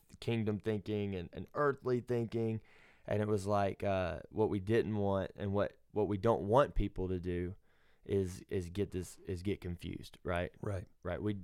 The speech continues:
Speaker 1: we didn't want that to be the case.
Speaker 2: Right.
Speaker 1: Um, in general. And I think, and we were talking about in the discussion was a lot of it comes, and the reason why we do swing this way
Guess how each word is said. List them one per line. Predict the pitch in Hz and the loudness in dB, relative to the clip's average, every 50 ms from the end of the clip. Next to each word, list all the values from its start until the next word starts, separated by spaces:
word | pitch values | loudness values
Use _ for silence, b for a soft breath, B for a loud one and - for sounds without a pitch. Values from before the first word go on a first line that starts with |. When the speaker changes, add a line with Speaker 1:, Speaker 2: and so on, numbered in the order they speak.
| - | -8
Speaker 1:
we | - 101 117 | -4 -2 0
didn't | 113 120 113 92 98 | 0 0 0 0 0
want | 98 107 107 104 90 - | 2 2 2 2 2 2
that | - 95 90 82 - - | 0 0 0 0 -2 -4
to | - 95 | -6 -4
be | 90 92 90 | -2 -2 -2
the | 85 87 | -2 -2
case. | - - 95 95 87 85 - - - | -2 -2 0 0 0 -2 -6 -10 -10
Speaker 2:
Right. | - 95 90 90 127 - - - | -8 -6 -6 -6 -8 -10 -8 -2
Speaker 1:
Um, | - 104 101 95 92 87 87 87 90 101 110 - _ _ _ _ _ _ _ _ _ _ _ - | 0 2 4 4 2 0 -2 -6 -10 -12 -16 -20 _ _ _ _ _ _ _ _ _ _ _ 0
in | 117 110 95 | 0 2 2
general. | 87 113 139 139 117 80 57 - | 4 4 4 4 4 2 0 2
And | - 117 113 | 2 4 2
I | 110 | 2
think, | - - 143 143 123 101 - - - _ - | 2 2 2 2 0 -2 -6 -12 -20 _ -8
and | - 104 107 113 | -4 -2 0 2
we | 107 120 117 | 6 6 6
were | 110 | 6
talking | 95 117 113 110 | 4 4 2 4
about | 104 98 | 2 2
in | 90 98 | 0 -2
the | |
discussion | 92 - - 110 110 107 - 107 98 | -4 -2 0 2 2 2 0 -2 -2
was | 95 95 90 - | -2 -2 -2 -4
a | - | -2
lot | 92 95 101 127 185 190 | 0 2 4 4 4 2
of | 131 104 | 2 2
it | 95 - - | 0 -2 -2
comes, | - 98 98 95 92 95 104 107 - - - _ - - - - - - _ _ _ _ _ _ _ - | -4 -4 -2 -2 -2 -2 -4 -6 -10 -14 -18 _ -20 -20 -20 -20 -20 -20 _ _ _ _ _ _ _ -6
and | 101 98 98 | -4 -2 -2
the | 92 | -2
reason | 87 107 110 117 107 101 107 98 | 0 0 0 0 0 -2 -4 -2
why | 95 98 101 98 | 0 2 2 2
we | 98 95 98 92 | 2 0 -2 -4
do | 87 101 117 131 131 | -2 0 0 0 0
swing | - - - 101 95 95 95 95 | -2 -6 -6 -6 -6 -4 -4 -4
this | 92 90 - - | -6 -6 -6 -6
way | 90 90 90 92 101 104 | -4 -2 -2 -2 -4 -6